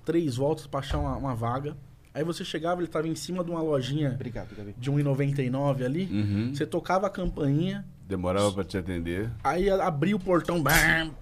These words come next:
Speaker 1: tal,
Speaker 2: Uhum.
Speaker 1: você subia uma escada. Chegava lá, era uma recepção enorme, porque a recepção ficava na sala da casa,
Speaker 3: Uhum.
Speaker 1: onde o consultório dele era menor do que a recepção, porque era desproporcional o ambiente. Mas era a realidade.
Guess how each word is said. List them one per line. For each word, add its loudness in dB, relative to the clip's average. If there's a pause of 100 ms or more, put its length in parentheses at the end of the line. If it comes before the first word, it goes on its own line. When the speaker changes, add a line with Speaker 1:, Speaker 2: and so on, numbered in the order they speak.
Speaker 1:
tal, -2
Speaker 2:
Uhum. -6
Speaker 1:
você -2
subia 0
uma -2
escada. 0 (560)
Chegava 2
lá, 6
era 4
uma 0
recepção -2
enorme, 0
porque -8
a -2
recepção -6
ficava -2
na 0
sala 2
da 0
casa, -2
Speaker 3:
Uhum. 0
Speaker 1:
onde 0
o -2
consultório -2
dele 2
era 2
menor 2
do -4
que -2
a 4
recepção, -4
porque -6
era 2
desproporcional -2
o -2
ambiente. -4 (480)
Mas 2
era 6
a 4
realidade. 0